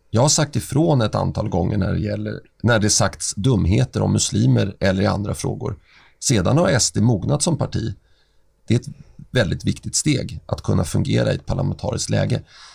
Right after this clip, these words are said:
Och det här var ju då på fråga, jag, jag tror att de tog upp det här med Jomshofs, eh, uttalanden om, eh, eh, att, eh,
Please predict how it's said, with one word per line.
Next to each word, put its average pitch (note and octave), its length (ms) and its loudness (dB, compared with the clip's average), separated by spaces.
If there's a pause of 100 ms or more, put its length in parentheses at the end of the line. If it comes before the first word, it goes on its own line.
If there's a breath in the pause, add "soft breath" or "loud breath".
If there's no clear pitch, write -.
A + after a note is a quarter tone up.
(240 loud breath)
Och A#2+ 160 0
det B2+ 80 4
här B2+ 120 4
var A2 80 2
ju G2+ 40 2
då G2 80 0
på F#2+ 120 -4
fråga, G#2 220 -2
jag, - 120 -4
jag A#2 120 0
tror A2+ 140 2
att - 180 -6 (120)
de G2+ 200 0
tog G2+ 180 0
upp F#2 200 0
det G2+ 80 0
här F#2 160 0
med F#2+ 260 -2
Jomshofs, G2 880 -2
eh, - 420 -2
uttalanden F#2 680 -4
om, E2 320 -6
eh, - 760 -8
eh, - 180 -8
att, - 340 -12
eh, E2+ 320 -2